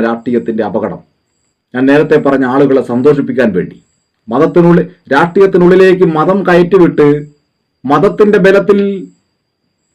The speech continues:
രാഷ്ട്രീയത്തെ മുറുകെ പിടിച്ചുകൊണ്ട് ആ രാഷ്ട്രീയം വഴി അധികാരത്തിലെത്താൻ ശ്രമം നടത്തി, നടത്തിക്കൊണ്ടിരിക്കുന്ന ഒരു വിഭാഗത്തെ കൂടി ഈ പറയുന്ന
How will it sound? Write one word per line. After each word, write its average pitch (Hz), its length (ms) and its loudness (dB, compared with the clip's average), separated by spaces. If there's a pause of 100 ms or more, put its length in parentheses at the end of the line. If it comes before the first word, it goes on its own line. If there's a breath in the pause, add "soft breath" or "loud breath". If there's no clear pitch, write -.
(360)
രാഷ്ട്രീയത്തെ 175 760 0
മുറുകെ 190 240 4
പിടിച്ചുകൊണ്ട് 170 480 2
ആ 151 160 2
രാഷ്ട്രീയം 180 560 0
വഴി 165 200 2 (340)
അധികാരത്തിലെത്താൻ 170 920 2 (160)
ശ്രമം 147 320 -2
നടത്തി, 143 260 -4 (240)
നടത്തിക്കൊണ്ടിരിക്കുന്ന 123 640 -2
ഒരു 117 120 0
വിഭാഗത്തെ 139 540 0
കൂടി 101 240 -4 (720)
ഈ 175 100 0 (120)
പറയുന്ന 185 360 2